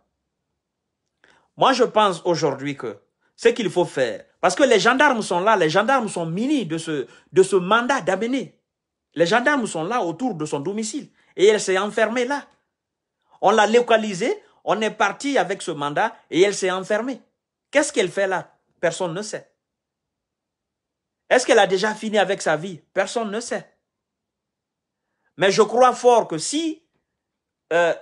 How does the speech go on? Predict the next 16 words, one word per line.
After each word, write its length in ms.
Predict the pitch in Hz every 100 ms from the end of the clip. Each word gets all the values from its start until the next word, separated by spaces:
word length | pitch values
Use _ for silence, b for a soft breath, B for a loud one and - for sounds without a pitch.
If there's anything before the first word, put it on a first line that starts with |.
| _
parce 180 | 170 175
que 200 | 226 208
ça, 220 | - 180 165
ça 140 | 214
se 80 | 202
passe 240 | 220 285 254
à 60 |
l'instant 320 | 190 185 202
T, 220 | 175 147 b b b _ _ _
si 560 | - - 269 311 302 - _ _ _ _ -
il 260 | 220 -
passe 500 | - 233 220 - _ _ _ _
trente 300 | - 262 233
minutes, 440 | 214 196 170 151 _ _ _ _ -
une 260 | 269 277
heure, 320 | 214 160 101